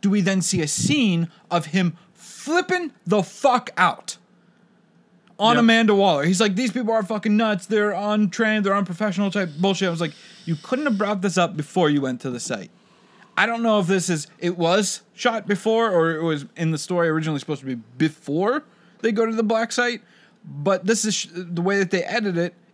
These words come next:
Speaker 1: It's after he sees everybody that he's like, "We have an issue.
Speaker 2: Right.
Speaker 1: This
Speaker 2: Like,
Speaker 1: is stupid."
Speaker 2: like, "Give me some time. I'll get you some,
Speaker 1: Mm.
Speaker 2: some real
Speaker 1: Yeah, yeah,
Speaker 2: soldiers,
Speaker 1: yeah.
Speaker 2: some, some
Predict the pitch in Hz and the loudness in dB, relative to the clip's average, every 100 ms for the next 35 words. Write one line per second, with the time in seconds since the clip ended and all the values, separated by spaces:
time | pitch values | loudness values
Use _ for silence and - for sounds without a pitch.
0 | - 175 - 165 185 202 190 180 180 - | -6 -4 0 2 2 2 2 2 2 2
1 | 226 202 160 143 131 123 143 139 143 139 | 0 4 2 0 -2 -2 -2 -2 -2 0
2 | 139 - - _ 165 175 143 147 156 185 | -2 -4 -20 _ 2 2 2 -2 -4 -2
3 | 208 - 147 135 - _ _ _ _ _ | -2 0 -2 -2 -8 _ _ _ _ _
4 | - 175 156 127 160 156 175 147 139 - | -6 0 2 2 0 2 4 2 0 0
5 | 240 170 120 101 _ 156 139 131 - - | -2 0 -6 -8 _ -2 -2 -2 -20 -20
6 | _ _ 143 131 175 147 160 160 151 147 | _ _ -20 0 0 2 -2 0 -2 -4
7 | 123 - 143 123 151 139 139 135 135 123 | -8 -12 -12 -4 -2 0 0 -2 -4 -6
8 | 131 - 127 113 127 185 190 185 160 _ | -8 -8 -12 -8 -4 0 0 -2 -6 _
9 | - - 180 139 147 156 143 - 143 214 | -20 -4 -2 2 2 2 2 0 2 2
10 | 220 202 156 - - - 143 117 - - | 2 2 0 -6 -12 -6 -6 -6 -14 -20
11 | - - 156 | -6 0 0